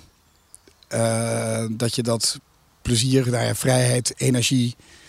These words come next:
en vrolijk doorbrengt. Dat is, eh, en, ehm,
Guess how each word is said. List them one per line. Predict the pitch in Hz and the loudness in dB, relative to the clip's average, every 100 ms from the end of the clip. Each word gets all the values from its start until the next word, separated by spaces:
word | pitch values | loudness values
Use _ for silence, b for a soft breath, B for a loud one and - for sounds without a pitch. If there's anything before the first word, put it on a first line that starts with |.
| b b b | b b b
en | - 135 131 | 2 4 4
vrolijk | 147 139 127 | 4 4 4
doorbrengt. | 143 170 151 113 117 | 2 4 4 2 0
Dat | 123 | -2
is, | 131 147 - - | -2 -4 -10 -4
eh, | 143 - | -4 0
en, | 135 131 135 | 2 2 0
ehm, | 135 127 123 120 | 0 2 2 2